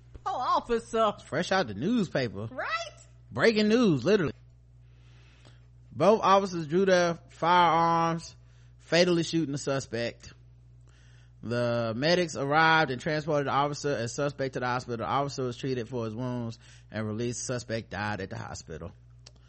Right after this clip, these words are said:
Speaker 2: All right, that's it for us. Tomorrow we will recap Game of Thrones with Justin and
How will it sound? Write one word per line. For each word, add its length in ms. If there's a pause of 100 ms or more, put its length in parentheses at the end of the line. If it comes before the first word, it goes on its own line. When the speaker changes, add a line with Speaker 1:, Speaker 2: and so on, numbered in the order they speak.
(400)
Speaker 2:
All 200
right, 220
that's 220
it 140
for 120
us. 280
Tomorrow 500
we 140
will 100
recap 640
Game 240
of 80
Thrones 320
with 120
Justin 440
and 340